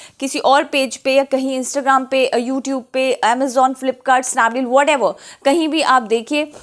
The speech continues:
ये आपको थ्री थाउजेंड, फ़ोर थाउजेंड में इस तरह का फैब्रिक और इस तरह की चिकनकारी की मैं बात कर रही हूँ,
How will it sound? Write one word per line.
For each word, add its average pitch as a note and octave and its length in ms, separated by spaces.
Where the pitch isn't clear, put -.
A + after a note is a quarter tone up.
ये B3 180
आपको B3+ 400
थ्री C4+ 200
थाउजेंड, B3+ 320
फ़ोर A#3 240
थाउजेंड A#3 280
में B3 80
इस F4+ 240
तरह E4+ 180
का D#4+ 120
फैब्रिक C4+ 400
और C4 80
इस C4 120
तरह B3 140
की B3 120
चिकनकारी G#3+ 460
की A3 100
मैं A3 120
बात F#3+ 220
कर G#3 120
रही G#3 80
हूँ, C#4 80